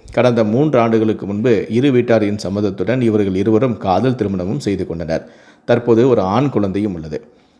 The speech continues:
கடந்த ஒன்றரை ஆண்டுகளுக்கு முன்பு தமி-, தமிழரசிக்கு ரவுடியோ-, ரவுடியுடைய கூட்டாளியான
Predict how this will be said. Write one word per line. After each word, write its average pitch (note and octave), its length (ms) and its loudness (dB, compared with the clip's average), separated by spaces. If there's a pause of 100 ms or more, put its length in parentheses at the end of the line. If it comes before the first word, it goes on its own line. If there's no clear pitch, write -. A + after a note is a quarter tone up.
கடந்த B2+ 600 2
ஒன்றரை C3+ 340 2
ஆண்டுகளுக்கு G#2+ 520 -2
முன்பு G#2 460 0 (320)
தமி-, A2 240 0
தமிழரசிக்கு G#2+ 1000 0 (260)
ரவுடியோ-, A#2+ 580 4
ரவுடியுடைய A2+ 580 2
கூட்டாளியான A2 760 0